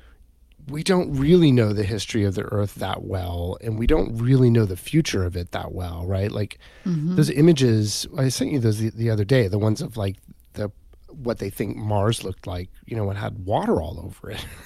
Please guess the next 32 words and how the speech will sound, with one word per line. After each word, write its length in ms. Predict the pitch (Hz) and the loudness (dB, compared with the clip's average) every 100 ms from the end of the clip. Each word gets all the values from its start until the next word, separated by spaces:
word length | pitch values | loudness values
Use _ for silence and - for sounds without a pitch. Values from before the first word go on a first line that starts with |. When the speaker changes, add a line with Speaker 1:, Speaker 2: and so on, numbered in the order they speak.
| - | -2
Speaker 1:
<laughs> 140 | 156 | -2
Like, 160 | 147 - | -2 -6
we 60 | 165 | -2
have 100 | 143 | 2
no 400 | 131 143 151 170 | 4 6 4 4
idea 400 | 156 110 127 131 | 0 2 4 6
what 160 | 107 | 4
the 80 | - | 0
past 500 | - - 123 143 - | -8 -8 -8 -8 -8
was 280 | - 92 101 | -8 -10 -10
there, 260 | 92 85 87 | -12 -10 -10
right? 240 | 92 98 | -8 -8
Like, 180 | 107 - | -10 -6
we 80 | 127 | -6
have 180 | 120 _ - - - _ _ _ _ _ _ _ | -8 _ -20 -20 -20 _ _ _ _ _ _ _
so 380 | - - - 165 | -8 -4 0 2
little, 720 | 185 131 104 151 113 90 87 - | 2 0 4 6 6 2 -6 -10
really. 720 | 107 139 139 92 85 87 - _ - | 0 4 6 4 -4 -10 -14 _ -4
Speaker 2:
We 160 | 208 247 | 0 4
know 300 | 254 277 262 | 6 6 4
so 260 | - 233 | 2 0
little 440 | 180 170 160 - - _ - | -2 -4 -6 -8 -14 _ -2
Speaker 1:
We 120 | 135 | 4
know 160 | 131 165 | 6 4
so 200 | 170 160 | 4 2
little 100 | 127 180 | 4 4
Speaker 2:
about 100 | 160 | 4
Speaker 1:
about 120 | - | 6
our 200 | 202 220 | 6 6
Speaker 2:
our 20 | |
Speaker 1:
own 140 | 165 | 6
Speaker 2:
world 240 | 160 196 | 4 4